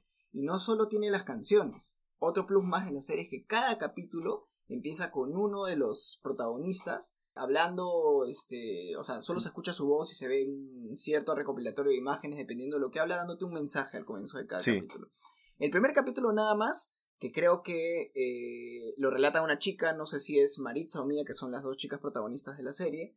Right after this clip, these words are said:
Speaker 1: dice lo siguiente: ¿Cuál es el momento exacto en el que empezamos a elegir nuestras vidas? ¿Quién le tomó exámenes a nuestros padres para saber si son capaces de elegir lo mejor para nosotros? Cuando nos eligen en un colegio,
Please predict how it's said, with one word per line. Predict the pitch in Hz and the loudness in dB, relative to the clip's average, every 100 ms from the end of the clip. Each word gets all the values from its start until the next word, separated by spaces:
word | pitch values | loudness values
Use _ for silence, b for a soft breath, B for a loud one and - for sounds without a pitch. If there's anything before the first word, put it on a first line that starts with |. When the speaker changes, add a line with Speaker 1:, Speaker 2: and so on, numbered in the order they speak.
| _ | _
Speaker 1:
dice | - 165 180 | -8 -4 -2
lo | 160 | -2
siguiente: | 135 127 104 - - _ _ _ | 0 -2 -2 -14 -20 _ _ _
¿Cuál | - 240 | 2 2
es | 254 | 4
el | 233 | 2
momento | 175 175 202 202 | 2 0 2 0
exacto | - 208 180 - 214 - | 0 0 0 0 0 0
en | 143 | -2
el | 131 | 0
que | 123 | -2
empezamos | - 139 156 160 | -4 -2 -2 -2
a | 165 | -2
elegir | 131 - 143 | -2 -4 -4
nuestras | 139 139 127 | -4 -6 -10
vidas? | 139 113 - - - _ _ _ - | -8 -10 -10 -14 -20 _ _ _ -2
¿Quién | 180 | 2
le | 196 | 4
tomó | 160 151 170 | 2 2 0
exámenes | 160 175 175 170 165 | 0 -2 -4 -6 -8
a | |
nuestros | 127 139 - | -8 -8 -12
padres | - 147 135 151 165 | 0 4 4 2 -2
para | 139 135 | -6 -6
saber | 123 123 131 | -4 -2 -2
si | 131 | -4
son | 117 151 | -4 -4
capaces | 151 139 147 147 156 156 | -2 2 2 2 -4 0
de | |
elegir | 123 113 - 143 | 0 0 -4 -4
lo | 147 | -2
mejor | 131 107 123 - | -4 -6 -8 -6
para | 127 | -6
nosotros? | 113 92 120 - - - _ _ _ - | -6 -8 -10 -12 -14 -20 _ _ _ -2
Cuando | 151 147 | 0 2
nos | 151 147 | 0 0
eligen | 269 - 240 | 0 0 0
en | |
un | 220 | 0
colegio, | 220 180 175 180 190 180 180 | 0 2 0 -2 -4 -6 -8